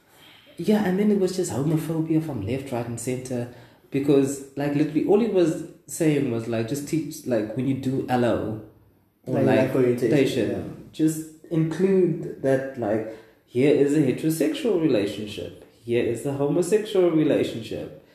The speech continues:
Speaker 1: Everyone loves one another. Um,
Speaker 2: And people came with, uh, homophobic responses.
Speaker 1: I'm not,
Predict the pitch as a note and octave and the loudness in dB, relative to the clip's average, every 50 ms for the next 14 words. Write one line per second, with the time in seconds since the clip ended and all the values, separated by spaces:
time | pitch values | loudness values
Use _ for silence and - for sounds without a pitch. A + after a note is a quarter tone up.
0 | _ _ _ _ _ - C3 C3+ D3+ D3+ C#3 D3 D3+ D3+ D#3 C3+ A#2 A2+ B2 C3 | _ _ _ _ _ 0 2 4 4 4 4 4 2 2 4 2 2 2 0 0
1 | B2 B2 C3+ C3+ C3+ D3+ D3+ D#3 D#3+ F3 F#3 D#3+ C#3+ A#2+ F#2 D#2 D2+ C#2 - - | 0 0 0 2 2 2 2 2 2 2 2 2 2 2 2 0 -2 -4 -6 -10
2 | - - - - _ _ _ _ _ _ _ - A#2+ A#2+ A2+ A2 G#2+ G#2+ G#2 G2+ | -12 -16 -20 -20 _ _ _ _ _ _ _ -8 -4 -2 -2 0 0 0 0 0
3 | F#2+ F#2 G2 G2+ A2 A2+ - C#3 C3+ C3 C3 - D3 C#3 C3+ C#3 C#3+ C3 - - | -2 -4 -6 -6 -8 -8 -4 0 0 0 2 2 0 0 0 0 0 0 2 2
4 | C#3 B2+ B2 B2 B2 A#2 - - B2+ A#2 A2 A2 A2 G#2+ G#2+ A2 A#2 - - B2+ | 2 2 2 0 -2 -4 -2 0 0 2 2 2 2 0 -2 -4 -8 -8 -4 -2
5 | B2+ B2+ C3 B2 B2 - C#3 B2 A#2 A#2+ A#2 A2+ A#2 A#2 - - - A2 G#2+ G#2+ | 2 2 2 2 2 2 0 0 2 0 0 -2 -2 -4 -4 -4 -4 -4 -4 -4
6 | G#2+ - - - - - - - - - - E3 F3 E3 D#3+ D#3+ D3+ C#3 C3 - | -6 -8 -8 -8 -8 -10 -12 -16 -18 -12 -6 -4 -2 0 2 2 2 2 0 -4